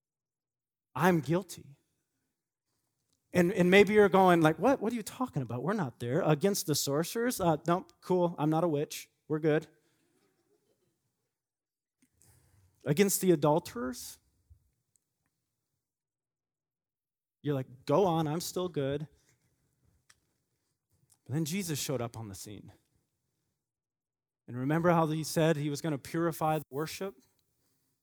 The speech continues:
He preaches this awesome little sermon called the Sermon on the Mount. And in it, he says over and over again, "Hey, you heard that it was said, but I say to you." And, like, every legalist is sitting there with their checklist, like,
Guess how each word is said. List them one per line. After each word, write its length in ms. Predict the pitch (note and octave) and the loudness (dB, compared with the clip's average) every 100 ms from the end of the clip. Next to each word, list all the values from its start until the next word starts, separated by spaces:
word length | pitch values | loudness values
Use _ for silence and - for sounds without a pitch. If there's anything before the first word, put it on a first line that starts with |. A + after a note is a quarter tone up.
| _ _ _ | _ _ _
He 120 | C#3+ | -16
preaches 400 | B2+ G3+ - D#3 | -6 -6 -4 -4
this 240 | D#3 - - _ - | -4 -6 -10 _ -10
awesome 480 | A#2+ D#3+ D#3+ F3 D#3+ | -4 -2 -2 -6 -4
little 140 | D3 | -6
sermon 340 | - D#3 D#3+ | -6 -6 -6
called 240 | D#3 D3 B2+ | -4 -6 -6
the 40 | |
Sermon 260 | - D3 C#3+ | -8 -6 -6
on 80 | C3+ | -6
the 60 | |
Mount. 280 | C3 D#3 - - _ _ _ _ _ _ _ _ _ _ _ _ _ _ _ - | -4 -4 -6 -12 _ _ _ _ _ _ _ _ _ _ _ _ _ _ _ -8
And 100 | C#3+ | 0
in 100 | F3+ | 2
it, 100 | F#3+ | 2
he 80 | E3+ | 2
says 220 | - D#3+ | 2 2
over 200 | D3+ D#3+ | 2 2
and 100 | D3 | 0
over 160 | D3 D#3 | 0 0
again, 160 | E3 | 0
"Hey, 140 | D#3+ D3+ | 2 0
you 160 | C3 | 0
heard 180 | C#3 D#3 | -2 -2
that 100 | D3+ | -2
it 60 | C3+ | -4
was 140 | B2 | -6
said, 480 | - C#3 D3 D#3 D3 _ _ | -4 -2 -2 -4 -10 _ _
but 100 | B2+ | -6
I 100 | B2+ | -4
say 240 | C#3 D3 D3 | -2 -2 -2
to 60 | |
you." 300 | D3+ D#3+ E3+ - _ _ _ _ _ _ _ _ _ _ _ _ _ _ - | -2 -6 -8 -14 _ _ _ _ _ _ _ _ _ _ _ _ _ _ -8
And, 120 | C#3+ | -2
like, 200 | C#3+ C3+ - | -2 -2 0
every 360 | E3 E3 G3 E3 | 0 2 0 0
legalist 680 | D3 D#3 F3+ F3 F3 - | 0 0 2 0 0 -4
is 80 | C#3 | -6
sitting 320 | - D#3 D#3+ | -4 0 2
there 160 | D#3+ D#3+ | 2 0
with 140 | D3+ | 0
their 100 | C#3+ | -2
checklist, 680 | - - D3 - F3+ E3+ - | -4 -4 -4 -2 -2 -2 -4
like, 300 | B2+ B2 | -6 -6